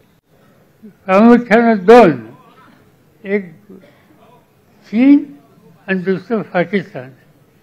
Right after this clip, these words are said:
चीन आणि पाकिस्तानच्या सीमेवर जी छोटी छोटी राज्य आहेत, त्या राज्यांच्या संबंधी अतिशय बारकाईनं विचार करून निर्णय घ्यावे लागतात.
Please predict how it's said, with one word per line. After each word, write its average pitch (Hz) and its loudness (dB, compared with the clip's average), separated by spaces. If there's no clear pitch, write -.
चीन 262 2
आणि 208 0
पाकिस्तानच्या 220 -2
सीमेवर 226 6
जी 208 2
छोटी 226 4
छोटी 247 6
राज्य 196 2
आहेत, 165 0
त्या 220 4
राज्यांच्या 214 2
संबंधी 180 0
अतिशय 226 0
बारकाईनं 214 6
विचार 202 2
करून 202 -2
निर्णय 185 -2
घ्यावे 151 0
लागतात. 127 -16